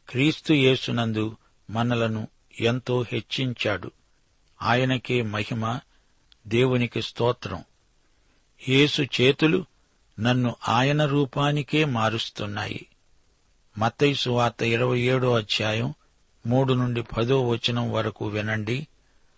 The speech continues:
అందులో ఇర్మియా ప్రవచనం కూడా ఉంది. అప్పుడాయనను అప్పగించిన యూదా ఆయనకు శిక్ష విధించబడగా చూచి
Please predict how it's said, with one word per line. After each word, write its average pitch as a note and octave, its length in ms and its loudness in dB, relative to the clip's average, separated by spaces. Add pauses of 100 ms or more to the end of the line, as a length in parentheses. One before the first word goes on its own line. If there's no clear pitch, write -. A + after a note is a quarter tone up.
(600)
అందులో B2+ 540 2 (320)
ఇర్మియా C3 520 2
ప్రవచనం B2+ 720 -2
కూడా A#2 360 0
ఉంది. G#2 380 -6 (800)
అప్పుడాయనను B2 760 0
అప్పగించిన C3 760 -4
యూదా A#2+ 520 0 (720)
ఆయనకు B2 480 0
శిక్ష - 380 -4
విధించబడగా A#2+ 1000 0 (160)
చూచి B2 360 -4